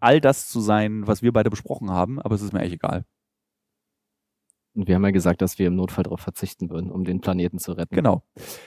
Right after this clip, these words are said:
Speaker 1: Ach so, eins wollte ich noch sagen. Ach, das mache ich, glaub ich, bei Instagram. Oder mache ich's jetzt hier gleich?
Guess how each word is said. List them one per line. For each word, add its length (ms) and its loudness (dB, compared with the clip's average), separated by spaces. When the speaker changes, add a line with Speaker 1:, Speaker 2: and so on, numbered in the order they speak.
Speaker 1:
Ach 100 0
so, 180 6
eins 200 2
wollte 120 4
ich 80 -4
noch 80 4
sagen. 260 0
Ach, 80 -2
das 100 -8
mache 120 4
ich, 40 -2
glaub 140 4
ich, 80 -2
bei 60 0
Instagram. 500 -4
Oder 200 -2
mache 100 0
ich's 80 -6
jetzt 160 -2
hier 80 -4
gleich? 300 -4